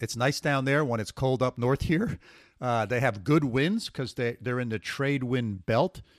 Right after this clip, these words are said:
so they have pretty consistent winds. And there's a group of islands there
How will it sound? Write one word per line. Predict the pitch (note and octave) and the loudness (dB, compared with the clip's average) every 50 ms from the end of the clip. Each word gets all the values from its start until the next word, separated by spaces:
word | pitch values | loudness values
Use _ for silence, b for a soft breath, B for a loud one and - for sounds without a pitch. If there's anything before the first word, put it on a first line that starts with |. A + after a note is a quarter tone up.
| b b b | b b b
so | - - A#2+ | -8 -6 -4
they | G#2+ G#2 | -2 -2
have | G#2 G#2 F#2 _ - | -2 -2 -4 _ 0
pretty | - C#3 B2+ A#2+ | 0 2 2 0
consistent | - C3+ A#2 - - C3 A#2 - - A#2 G2+ | -2 -4 -6 -4 -4 -6 -6 -6 -6 -8 -6
winds. | - A#2+ D3 E3+ F3 F3 E3 - - b b b b b b b b b b b - | -2 0 2 2 2 0 -2 -4 -8 b b b b b b b b b b b -4
And | C#3+ C#3+ C3+ C3+ B2+ | 0 0 0 0 2
there's | B2+ B2+ A#2+ B2+ | 0 0 0 0
a | B2+ | -2
group | A2 B2+ E3 F#3 - | 2 4 2 4 6
of | E3+ D3+ - | 4 2 2
islands | C3 D3+ F#3+ A#3 A#3 F#3+ D3+ A#2+ - - | 2 2 2 4 4 2 2 0 0 0
there | - A2 G#2+ G2+ G#2+ A2+ | 0 0 2 0 0 -2